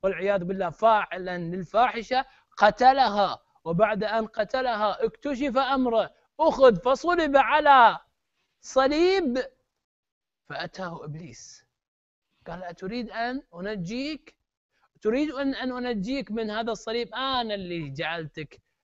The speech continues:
آه، نعم، في هذا الموضع، أنا اللي أغريت ال-، الفتاة إليك، أنا، أنا كذا كذا".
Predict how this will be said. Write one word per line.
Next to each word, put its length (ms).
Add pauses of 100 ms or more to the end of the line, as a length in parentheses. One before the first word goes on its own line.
(160)
آه، 200
نعم، 320
في 220
هذا 300
الموضع، 680
أنا 120
اللي 400 (320)
أغريت 760 (300)
ال-، 180
الفتاة 720
إليك، 500
أنا، 480
أنا 140
كذا 320
كذا". 360